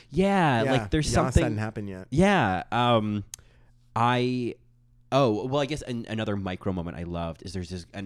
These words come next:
Speaker 1: great little clip of, like, Raven, like, she's in full face, no wig, and she's fanning her face, and she's kind of,
Speaker 2: Oh.
Speaker 1: like, leaning back,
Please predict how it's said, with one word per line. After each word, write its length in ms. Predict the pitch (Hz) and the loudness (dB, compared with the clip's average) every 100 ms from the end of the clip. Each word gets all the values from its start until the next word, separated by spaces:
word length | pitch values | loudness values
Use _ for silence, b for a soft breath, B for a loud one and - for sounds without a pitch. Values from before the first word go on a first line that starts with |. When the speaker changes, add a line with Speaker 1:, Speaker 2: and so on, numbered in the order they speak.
| 90 - 95 | -14 -20 -14
Speaker 1:
great 520 | - 95 110 110 107 _ _ - | -8 -2 0 0 -4 _ _ -12
little 340 | 95 90 87 _ _ | -8 -6 -8 _ _
clip 360 | - 95 87 - | -10 -8 -8 -8
of, 140 | 87 | -14
like, 160 | 87 82 | -12 -14
Raven, 560 | 87 87 87 90 98 87 | -12 -10 -10 -12 -14 -14
like, 200 | 82 78 - B | -16 -16 -18 B
she's 300 | - 131 127 | -8 -2 0
in 100 | 123 | -2
full 180 | - 104 | -4 -6
face, 320 | - 98 - | -4 -6 -4
no 100 | 101 | -6
wig, 140 | 95 90 | -6 -8
and 100 | - | -14
she's 160 | 90 | -18
fanning 580 | - - 80 80 87 90 | -20 -18 -16 -12 -12 -12
her 120 | 95 | -14
face, 400 | - 101 101 101 | -12 -10 -10 -10
and 80 | 101 | -8
she's 100 | 98 | -8
kind 160 | 104 117 | -6 -6
of, 80 | 104 | -6
Speaker 2:
Oh. 40 | |
Speaker 1:
like, 120 | 101 110 | -10 -12
leaning 480 | 104 107 98 95 | -16 -16 -16 -14
back, 500 | 87 85 85 90 - | -8 -8 -6 -8 -10